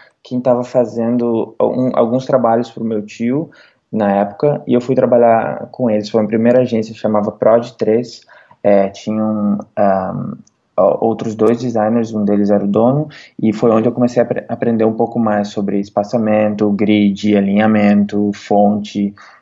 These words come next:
é, foi, foi, um, eu diria assim, minha, minha primeira escola de verdade, né?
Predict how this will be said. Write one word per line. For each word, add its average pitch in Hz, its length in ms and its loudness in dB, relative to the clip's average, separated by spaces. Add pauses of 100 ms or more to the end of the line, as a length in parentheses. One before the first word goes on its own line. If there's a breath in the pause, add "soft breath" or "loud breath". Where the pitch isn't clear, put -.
(160)
é, 92 580 -2
foi, 101 380 2 (240)
foi, 107 320 2
um, 107 560 -4
eu 110 60 -2
diria 107 240 2
assim, 110 220 -4
minha, 107 160 0
minha 110 180 0
primeira 110 300 2
escola 104 400 0
de 98 80 -8
verdade, 95 480 -2
né? 104 120 -4